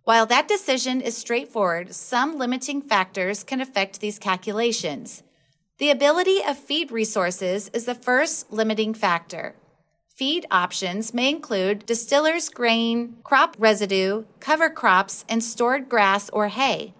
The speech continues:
If the feed is priced at its true opportunity cost, all producers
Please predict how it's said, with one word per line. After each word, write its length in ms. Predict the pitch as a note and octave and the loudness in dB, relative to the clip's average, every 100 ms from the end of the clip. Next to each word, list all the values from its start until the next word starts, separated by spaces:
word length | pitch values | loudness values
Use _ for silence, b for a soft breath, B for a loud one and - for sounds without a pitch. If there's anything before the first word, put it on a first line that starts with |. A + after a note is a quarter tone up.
| _ _ _ _ - | _ _ _ _ -6
If 160 | A3+ | -4
the 120 | A3+ A3 | -2 -4
feed 340 | A#3+ A#3+ C#4+ | -2 -4 -2
is 160 | F4 - | -4 -4
priced 560 | - G#3 G#3+ A#3 - - | 0 2 4 0 -4 0
at 160 | G#3+ | 2
its 260 | A3 G#3 - | 2 0 -4
true 420 | - C4+ C4+ D4 | -6 -4 -2 0
opportunity 760 | C#4+ B3+ C4 B3+ - D#4 C#4+ G#3+ | 2 2 0 -4 -4 -2 -2 -4
cost, 540 | F#3+ F#3+ E3+ G#3 - - | -2 0 2 0 -6 0
all 220 | G#3+ G#3+ C4 | 4 6 4
producers 800 | D#4+ C4 A#3+ B3+ B3+ C#4 - | -2 -6 -4 -2 -2 -2 -6